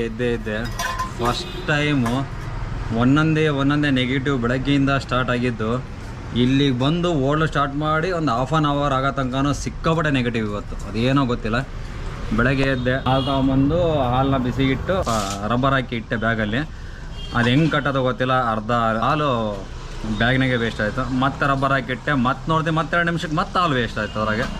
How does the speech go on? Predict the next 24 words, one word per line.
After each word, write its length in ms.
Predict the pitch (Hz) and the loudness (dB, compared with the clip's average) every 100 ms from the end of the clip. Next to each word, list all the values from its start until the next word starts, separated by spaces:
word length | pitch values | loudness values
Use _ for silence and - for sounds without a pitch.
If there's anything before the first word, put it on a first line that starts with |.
| - - - - | -6 -6 -4 2
ಅದು 120 | 123 113 | 2 4
ಬೇರೆ 140 | 156 175 | 2 2
ಕಡೆ 120 | 160 | 0
ಕಟ್ಟಾಗೈತಿ, 380 | 151 143 139 147 151 | 0 0 0 2 2
ನಾನು 120 | 143 143 | 4 2
ನೋಡ್ರೆ 160 | 147 123 | 0 0
ಬೇರೆ 100 | 131 | 0
ಕಡೆ 100 | 127 120 | 0 0
ರಬ್ಬರ್ 180 | 110 110 | 0 -2
ಹಾಕಿದ್ದೀನಿ. 340 | 101 104 113 143 - | -2 -2 -4 -2 0
ಅಲ್ಲಿಂದ 360 | 120 123 120 147 165 | 2 4 6 4 2
ಸ್ಟಾರ್ಟ್ 260 | 143 143 131 | 0 0 0
ಆಯ್ತು, 260 | 120 120 127 - - - - - - - 135 | -2 -4 -6 -6 -10 -8 -8 -6 -6 -2 2
ಏನೋ 160 | 135 135 135 135 | 4 4 4 4
ಒಂಥರ 240 | 135 131 127 123 | 2 2 2 2
ನೆಗೆಟಿವ್ 320 | 123 127 127 - | 2 2 0 0
ಸ್ಟಾರ್ಟ್ 240 | 120 113 | -2 0
ಆಯ್ತು. 200 | 113 117 123 - | -2 -2 -6 -4
ಆಮೇಲೆ 200 | 120 117 110 | -2 0 2
ನೀರು 120 | 123 123 | 2 2
ತೊಗೊಂಬಂದೆ, 420 | 120 117 117 117 131 - - - - - | 2 2 2 0 -2 -6 -8 -8 -8 -4
ಆಮೇಲೆ 280 | 120 120 117 117 113 110 107 104 107 | 0 2 2 2 2 2 0 -2 0
ಹಾಲಿಂದೆಲ್ಲ 400 | 127 139 139 135 131 | 2 4 4 2 2
ಮುಗಿಸ್ಕೊಂಡೆ. 440 | 127 - 117 120 | 0 0 0 0